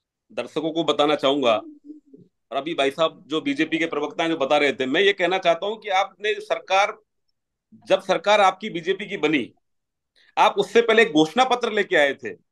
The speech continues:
घोषणा पत्र के अंदर जितनी सारी योजनाएं थी, जितनी आपने घोषणाएं की थी कि सरकार में आने के बाद हम ये सब करेंगे, आप सिर्फ मुझे उसका दस प्रतिशत घोषणाओं का कि आपने पिछले दस महीने में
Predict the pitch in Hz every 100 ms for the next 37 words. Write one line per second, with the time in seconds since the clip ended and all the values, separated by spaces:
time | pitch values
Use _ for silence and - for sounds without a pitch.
0 | _ _ _ _ _ _ _ _ _ _
1 | - 147 196 262 262 233 208 240 233 226
2 | 240 165 175 226 254 233 202 233 202 190
3 | 202 214 208 214 220 - 214 226 196 202
4 | 220 220 - 196 208 180 185 196 143 117
5 | - _ _ _ _ _ _ _ _ 202
6 | 202 180 220 226 240 220 208 208 208 202
7 | 202 190 196 196 202 196 180 160 151 117
8 | - _ _ _ - 294 247 - - 226
9 | 208 196 196 208 160 175 - _ - 208
10 | - 240 240 135 269 - 233 233 240 247
11 | 185 185 214 214 214 214 202 226 226 240
12 | 196 - - 220 233 202 - 226 226 240
13 | 233 180 180 180 175 190 247